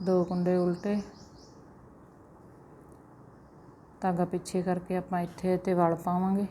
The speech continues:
ਸਿਲਾਈ 'ਤੇ। ਆਹ ਕੁੰਡਾ ਆਪਾਂ ਤਾਰ ਲਵਾਂਗੇ ਤੇ ਆਹ ਦੋ ਕੁੰਡੇ ਆ ਜਿਹੜੇ, ਇਹਨਾਂ ਦਾ ਦੋਹਾਂ ਦਾ ਆਪਾਂ ਇੱਕ ਕਰ ਦਾਂਗੇ। ਆਹ ਵਾਲਾ ਕੁੰਡਾ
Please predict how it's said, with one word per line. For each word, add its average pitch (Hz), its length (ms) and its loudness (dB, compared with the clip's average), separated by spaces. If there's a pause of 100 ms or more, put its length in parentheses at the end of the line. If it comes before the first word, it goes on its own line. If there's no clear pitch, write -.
(300)
ਸਿਲਾਈ 185 300 2
'ਤੇ। 180 160 -8 (1400)
ਆਹ 185 120 0
ਕੁੰਡਾ 180 260 2
ਆਪਾਂ 175 220 0
ਤਾਰ 170 260 2
ਲਵਾਂਗੇ 190 400 2 (1800)
ਤੇ 196 80 -4
ਆਹ 190 80 2
ਦੋ 175 240 4
ਕੁੰਡੇ 180 300 4
ਆ 180 40 4
ਜਿਹੜੇ, 185 220 4
ਇਹਨਾਂ 185 200 4
ਦਾ 180 100 2
ਦੋਹਾਂ 180 300 0
ਦਾ 202 80 4
ਆਪਾਂ 190 240 -4
ਇੱਕ 185 220 -4
ਕਰ 165 180 -4
ਦਾਂਗੇ। 156 280 -6 (3500)
ਆਹ 190 140 0
ਵਾਲਾ 190 220 2
ਕੁੰਡਾ 180 360 -2